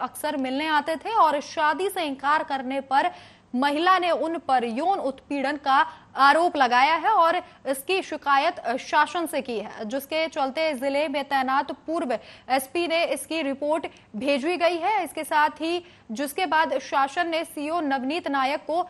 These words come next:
फिलहाल निलंबित कर दिया है। दरअसल जिले के पट्टी सर्किल में जुलाई दो हज़ार उन्नीस में कार्यभार ग्रहण करने वाले पुलिस उपाधीक्षक नवनीत नायक करीब साढ़े आठ महीने तक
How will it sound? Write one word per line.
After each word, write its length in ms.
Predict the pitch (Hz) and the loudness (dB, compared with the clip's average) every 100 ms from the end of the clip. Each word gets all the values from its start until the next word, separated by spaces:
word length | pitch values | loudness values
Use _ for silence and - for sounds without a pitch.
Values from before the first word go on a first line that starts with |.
| - _ - | -10 _ -2
फिलहाल 380 | 320 294 330 | 0 4 4
निलंबित 440 | 269 262 277 285 349 | 4 0 0 0 0
कर 180 | 339 262 | -2 0
दिया 240 | 320 339 | 0 0
है। 200 | 285 - | 0 -2
दरअसल 400 | 277 269 277 311 262 | -2 -2 -2 -4 -2
जिले 320 | 285 285 311 | -2 -2 -2
के 260 | 302 311 320 | -2 -2 -2
पट्टी 640 | - - - - 381 330 | -6 -6 -6 -4 -4 -4
सर्किल 460 | - 277 269 330 311 | -4 -6 -4 -6 -4
में 200 | 302 240 | -4 -4
जुलाई 380 | 269 269 302 330 | -2 0 0 -2
दो 200 | 254 262 | -4 -4
हज़ार 280 | 240 277 277 | 0 0 0
उन्नीस 340 | 269 254 294 269 | -2 -6 -6 -6
में 200 | 277 285 | -4 -4
कार्यभार 680 | 269 247 254 226 254 285 302 - - - - | -2 -2 -4 -4 -2 0 -2 -10 -20 -20 -2
ग्रहण 300 | 277 294 370 - | 0 2 0 0
करने 320 | 311 294 302 | 0 0 0
वाले 260 | 277 269 294 | 0 0 -2
पुलिस 320 | 277 302 330 | -2 -2 -4
उपाधीक्षक 800 | 294 277 269 233 247 - 349 - - - - - | -2 0 0 -2 -8 -2 -2 -2 -8 -20 -14 -4
नवनीत 440 | 269 262 320 370 294 | -2 0 0 0 0
नायक 420 | 277 269 330 349 - | 2 2 2 -2 -4
करीब 380 | 277 285 330 | -4 -2 -4
साढ़े 520 | 330 - 294 285 320 381 - | -8 -6 2 4 4 0 2
आठ 280 | 277 311 320 | 2 2 0
महीने 560 | 262 247 240 269 311 311 - | -6 -4 -2 -2 -2 -2 -2
तक 220 | 214 | -4